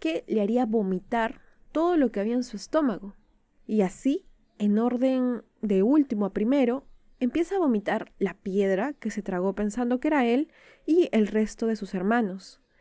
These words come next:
Hades y Poseidón, así como sus hermanas Demeter, Hera, Hestia. No solo eso,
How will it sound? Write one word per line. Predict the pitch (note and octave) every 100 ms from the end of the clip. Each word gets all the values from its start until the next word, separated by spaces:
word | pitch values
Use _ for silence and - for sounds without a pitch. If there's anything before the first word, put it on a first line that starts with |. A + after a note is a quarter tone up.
| _ A#3
Hades | G#3 G#3+ A3+
y | -
Poseidón, | B3 - D4+ C#4 C4 C4 D#4 _ -
así | G3+ - G3+
como | A3+ G#3+
sus | G#3+ G3+
hermanas | G3 F#3+ B3 A#3+ A#3+ B3
Demeter, | G3 F#3 G#3 A3 A3 A3+ -
Hera, | G3+ G3 G3+ G#3+ _ _
Hestia. | E3+ - - F#3 - - _
No | A#3+ A#3+
solo | - A3 A3
eso, | C#4+ C#4 G#3